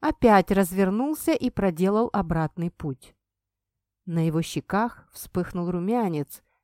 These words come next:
который мог означать что угодно: негодование, гнев, волнение или стыд. «Конечно, я понимаю, что если Глеб Сергеевич –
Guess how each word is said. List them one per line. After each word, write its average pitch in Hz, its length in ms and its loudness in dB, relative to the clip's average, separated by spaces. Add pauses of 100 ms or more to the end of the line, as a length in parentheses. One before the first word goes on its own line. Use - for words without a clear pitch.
(100)
который 339 380 2
мог 285 260 0
означать 233 580 2
что - 260 0
угодно: 165 680 2 (460)
негодование, 202 1120 2
гнев, 180 580 -2
волнение 208 1040 0
или 208 540 0 (180)
стыд. - 540 -10 (1160)
«Конечно, 240 760 2
я 170 260 4
понимаю, 180 920 2
что - 240 -14
если 180 420 2
Глеб 165 300 0
Сергеевич – 165 760 0